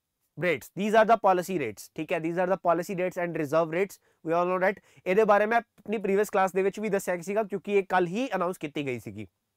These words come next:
ਠੀਕ ਹੈ। ਤਾਂ repo rate unchanged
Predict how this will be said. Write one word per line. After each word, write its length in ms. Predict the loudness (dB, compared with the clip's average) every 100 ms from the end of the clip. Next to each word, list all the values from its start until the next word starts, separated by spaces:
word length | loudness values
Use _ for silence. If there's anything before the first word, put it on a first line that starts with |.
| _ _ _ _ _ _ _ -20
ਠੀਕ 720 | -20 _ _ _ _ -8 0
ਹੈ। 140 | 0 0 _ _ _ 4
ਤਾਂ 140 | 6
repo 360 | 6 4 8 10
rate 200 | 10 8 -2 0
unchanged 540 | 0 0 0 0 -4